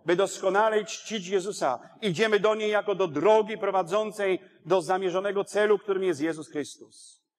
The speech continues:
To jest właśnie to. Przecież pierwsza,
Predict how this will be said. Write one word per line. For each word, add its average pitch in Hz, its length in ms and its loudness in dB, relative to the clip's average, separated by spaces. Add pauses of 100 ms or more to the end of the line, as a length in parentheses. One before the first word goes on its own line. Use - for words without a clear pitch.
(280)
To 208 180 6
jest 208 240 -4
właśnie 160 520 -2 (600)
to. 135 420 0 (420)
Przecież 175 540 -2
pierwsza, 190 600 0